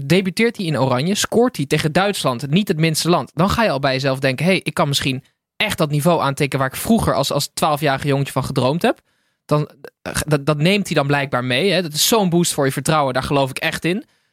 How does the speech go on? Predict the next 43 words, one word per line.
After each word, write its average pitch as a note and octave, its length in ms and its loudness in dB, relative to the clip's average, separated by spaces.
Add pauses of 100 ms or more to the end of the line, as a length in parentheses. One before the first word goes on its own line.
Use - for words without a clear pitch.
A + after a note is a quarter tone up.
Naar D#3 160 2
dat, C#3+ 140 -4
na-, D#3+ 240 0
naar E3 220 0
die D3 100 -2
bela-, C#3+ 200 2
redelijk C3+ 480 -2
belangrijke C3 320 0
wedstrijd C3 300 -2
tegen - 160 -8
Vitesse D3+ 240 0
knalt F3+ 340 0
hij D3+ 100 -2
er C#3 80 2
vijf D3+ 340 -2
in. F#3 240 -4 (200)
Ik A3+ 160 2
weet A#3+ 120 4
niet D3+ 100 -2
waar C3+ 80 0
dit C3+ 120 -4
eindigt, F#3+ 360 -2
maar D3 100 0
wat D3 80 0
ik C#3 100 0
wel G3+ 260 2
weet, D3 380 -2
ik, B3 220 0
ik G#3+ 200 -2
voorspel G#3+ 420 2
jullie, G#3+ 280 2
hij F3 120 0
gaat D#3 160 -4
meer F#3 240 2
opleveren D#3+ 640 0
dan, C#3 280 0
eh, C3+ 160 -2
Frenkie C#3+ 520 -2
en, B2+ 240 -4
eh, A#2+ 100 -2
Matthijs B2 440 -2
qua - 160 -2
geld. - 420 -2